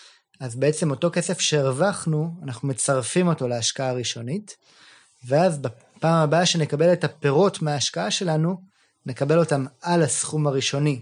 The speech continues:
שאותו השקענו, שהוא נקרא קרן, ובנוסף על הריבית שאותה הרווחנו בשנה הראשונה.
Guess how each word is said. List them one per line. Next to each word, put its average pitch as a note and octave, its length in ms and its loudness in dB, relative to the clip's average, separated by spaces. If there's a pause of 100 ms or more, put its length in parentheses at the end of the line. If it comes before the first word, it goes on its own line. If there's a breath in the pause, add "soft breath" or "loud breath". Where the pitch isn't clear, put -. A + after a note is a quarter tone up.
שאותו C3 340 -6
השקענו, A#2+ 520 -6 (420)
שהוא C#3+ 200 -4
נקרא B2+ 280 -2
קרן, C3+ 500 -2 (580 soft breath)
ובנוסף F3+ 920 0 (160)
על E3+ 180 2
הריבית D#3+ 680 2
שאותה D3 320 -2
הרווחנו D3 340 0
בשנה C#3+ 360 -4
הראשונה. C3+ 400 -6